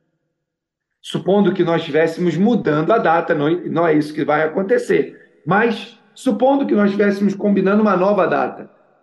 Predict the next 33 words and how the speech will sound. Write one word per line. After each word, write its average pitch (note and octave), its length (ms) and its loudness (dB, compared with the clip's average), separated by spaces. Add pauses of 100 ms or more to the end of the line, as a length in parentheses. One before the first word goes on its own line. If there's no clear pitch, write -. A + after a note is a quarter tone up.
(260)
talvez F3 360 2
você F3 340 0
pudesse E3 440 0
me D#3 80 -2
responder D3+ 420 0
assim, D3 380 -4 (340)
"Puxa, G#3 360 2
Dongley, A#2+ 320 -2
desculpa, G3 460 0
eu A#2 100 0
tinha E3+ 200 -2
entendido E3+ 460 -2
que F#3+ 120 -2
a D#3+ 40 2
gente F3+ 260 -4 (440)
se - 140 -12
encontraria D3+ 600 0
na D#3+ 120 0
terça." G3 560 -2 (1200)
E C3+ 120 0
aí C#3+ 140 2
eu G3 100 6
vou G3 160 4
ter G3 140 0
a F3 100 2
oportunidade F#3 800 2
de F3 80 -4
mandar E3+ 280 0
uma F3 140 0
nova F#3 500 2
mensagem, - 760 -8 (400)
dizendo, D#3 460 0
"Elber, D#3 420 0